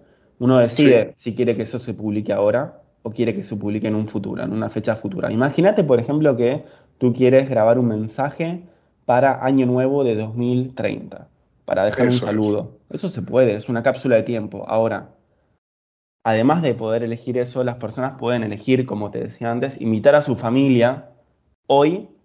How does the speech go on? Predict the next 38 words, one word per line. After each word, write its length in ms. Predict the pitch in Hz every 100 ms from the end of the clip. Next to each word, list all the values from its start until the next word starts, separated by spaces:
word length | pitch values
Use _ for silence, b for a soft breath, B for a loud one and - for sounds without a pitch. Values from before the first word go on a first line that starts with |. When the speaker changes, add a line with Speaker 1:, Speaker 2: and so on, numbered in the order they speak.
| _
Speaker 1:
o 440 | - 139 - - -
en 140 | 120
un 120 | 123
futuro. 440 | 123 120 107 - -
Eso 200 | - -
depende 340 | 131 117 120 120
de 120 | 107
cada 180 | - 110
usuario. 420 | 107 117 113 - _ _ _ _ _ _ _ _ _ _ _ _ _ - B B B
Speaker 2:
Vale, 200 | 104 92
o 40 |
sea 160 | 90 107
que 120 | -
realmente 640 | 107 113 120 127 123 143 143 B B
es 160 | 123 113
una 360 | 139 127 123 127
herramienta 520 | 131 117 120 127 117
muy 280 | 110 117 123
viva 480 | 123 127 131 185 - _ _
y 100 | -
que 100 | 110 113
Speaker 1:
Sí. 60 |
Speaker 2:
puede 140 | 117 113
ser 140 | 131
utilizada 720 | 120 120 117 135 127 147 123
en, 840 | 113 107 104 104 98 110 107 107 107 110
en 120 | 104
una 200 | 110 120
variedad 540 | 120 120 120 117 123 120
de 460 | 117 110 110 110
escenarios, 800 | 117 - 110 113 123 139 165 - b b b
eh, 220 | 113 104
muy 160 | 104 123
diferentes. 640 | 127 - 104 104 87 90
Eso 160 | 104 117
es 120 | 107
muy 120 | 123
interesante. 640 | 120 104 101 - 110 98